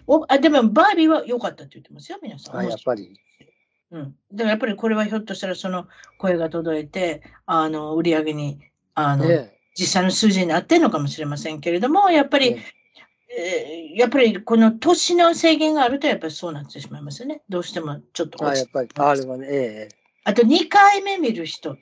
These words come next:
Speaker 2: が減れば来週は落ちるっていうね。大体大き-、あの、大予算の映画は第一週目はいいんですけれども、二週目行かなかったりするでしょ？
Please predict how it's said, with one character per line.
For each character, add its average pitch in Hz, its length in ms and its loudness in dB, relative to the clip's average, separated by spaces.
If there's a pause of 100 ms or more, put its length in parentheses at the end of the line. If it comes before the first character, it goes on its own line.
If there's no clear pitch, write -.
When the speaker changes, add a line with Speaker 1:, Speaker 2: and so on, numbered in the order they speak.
(260)
Speaker 2:
が 226 180 2
減 233 220 2
れ 202 120 0
ば 240 400 2
来 180 260 0
週 151 240 -6
は 165 340 -4
落 156 200 -6
ち 135 100 -10
る 131 100 -14
っ 135 40 -18
て - 180 -20
い - 20 -20
う 170 40 -14
ね。 277 140 -6
大 269 200 0
体 262 200 0 (480)
大 254 240 6
き-、 - 200 -16 (100)
あ 208 120 2
の、 190 300 2
大 226 220 2
予 240 100 -2
算 214 240 -4
の 175 240 -10 (640)
映 214 200 -2
画 170 160 -4
は 175 200 -2 (260)
第 247 260 2
一 220 60 -2
週 220 180 -2
目 220 120 4
は 302 120 0
い 269 60 0
い 208 60 0
ん 175 40 -4
で 156 120 -6
す - 80 -16
け 151 120 -8
れ 156 60 -2
ど 160 60 -12
も、 175 80 -8
二 190 80 0
週 233 200 -2
目 233 140 2
行 247 100 -4
か 277 100 2
な 269 100 -4
か - 100 -2
っ - 60 -6
た - 80 -14
り 147 120 -12
す - 120 -14
る 143 60 -14
で 160 80 -14
し - 140 -12
ょ？ 285 120 -12